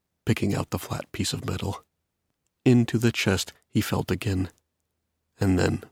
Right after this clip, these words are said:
with the bar, pried. A false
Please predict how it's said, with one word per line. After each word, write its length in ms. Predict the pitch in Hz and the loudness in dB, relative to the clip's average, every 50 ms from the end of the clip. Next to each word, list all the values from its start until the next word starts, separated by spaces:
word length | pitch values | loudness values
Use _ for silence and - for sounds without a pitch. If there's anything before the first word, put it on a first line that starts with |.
| _ _ _ | _ _ _
with 120 | - - | -14 -6
the 120 | - - 95 | -4 -4 -2
bar, 440 | 98 104 95 - - - - - - _ _ _ _ _ | -2 -2 -2 -2 -2 -4 -4 -8 -12 _ _ _ _ _
pried. 500 | - - - 101 104 101 92 95 - - - _ _ _ _ _ _ _ _ _ _ _ _ _ _ _ _ _ _ _ _ _ _ _ _ - | -12 -8 -6 -4 -4 -4 -4 -6 -8 -12 -18 _ _ _ _ _ _ _ _ _ _ _ _ _ _ _ _ _ _ _ _ _ _ _ _ -4
A 80 | 101 | -4
false 380 | - - - - - - - | -2 0 2 2 2 2 -2